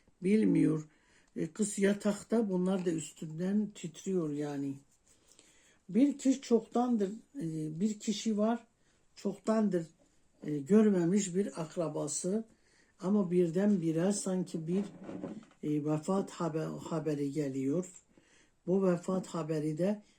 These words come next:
onu bayağı üzüyor. Çünkü doymamıştı. Yeni doydu. Doyduğu için çok üzülmüş, çok da üzüldü.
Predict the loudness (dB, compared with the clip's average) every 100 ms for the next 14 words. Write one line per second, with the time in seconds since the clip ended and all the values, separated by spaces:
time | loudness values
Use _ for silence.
0 | _ -4 0 2 0 0 2 0 -2 -8
1 | -8 -8 -4 -2 -4 -4 -6 -2 -2 -2
2 | -6 -20 -20 -14 2 6 6 4 2 0
3 | -2 -8 -4 0 0 -4 _ _ _ -2
4 | 2 4 4 4 2 2 0 0 2 0
5 | 0 0 0 -4 -4 -2 -2 _ _ _
6 | _ _ 0 0 0 -6 -8 -4 -4 -2
7 | -2 -4 -4 -6 -6 -4 -4 -2 -4 -12
8 | _ _ _ -6 -2 0 0 0 0 2